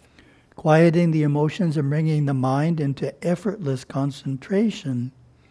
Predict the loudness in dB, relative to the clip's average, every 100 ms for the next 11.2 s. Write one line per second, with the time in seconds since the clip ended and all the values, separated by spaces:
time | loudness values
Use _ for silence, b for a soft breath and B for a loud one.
0 | b b b _ -6 -6 -4 0 0 -2
1 | 0 2 2 0 -4 -6 -8 -12 -10 -8
2 | -6 -6 -10 -16 -12 -10 -10 -14 -16 -18
3 | -20 _ -20 -20 -20 _ _ _ _ _
4 | _ _ _ _ _ _ _ _ _ _
5 | _ _ _ _ _ _ _ _ _ b
6 | b b b b b b b b -8 -6
7 | -4 0 2 2 2 6 6 6 2 2
8 | 0 0 4 4 4 4 4 0 0 2
9 | 2 2 2 2 4 2 0 -2 -4 -4
10 | -4 -6 -4 -4 -4 -6 -4 -4 -2 0
11 | 0 0